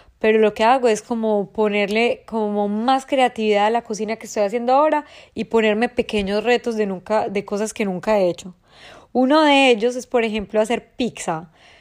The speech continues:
que puede parecer muy fácil, pero la masa, pues, tiene su ciencia. Pero la verdad es fácil,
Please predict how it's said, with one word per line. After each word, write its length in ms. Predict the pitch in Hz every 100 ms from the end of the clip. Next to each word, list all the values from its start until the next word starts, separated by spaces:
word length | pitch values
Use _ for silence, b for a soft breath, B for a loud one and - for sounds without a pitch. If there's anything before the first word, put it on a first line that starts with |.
| b _
que 120 | -
puede 220 | 220 220 247
parecer 340 | 269 233 214
muy 140 | 208
fácil, 320 | - 330 320 -
pero 220 | 208 202
la 140 | 196
masa, 440 | 202 277 302 277 -
pues, 160 | 196
tiene 340 | - 196 196 214
su 360 | - 214 180
ciencia. 600 | 185 311 262 196 185 170
Pero 180 | - 208
la 100 | 202
verdad 240 | 196 240 269
es 220 | - - _ _ _ _ _ _ _
fácil, 680 | - - 311 277 294 294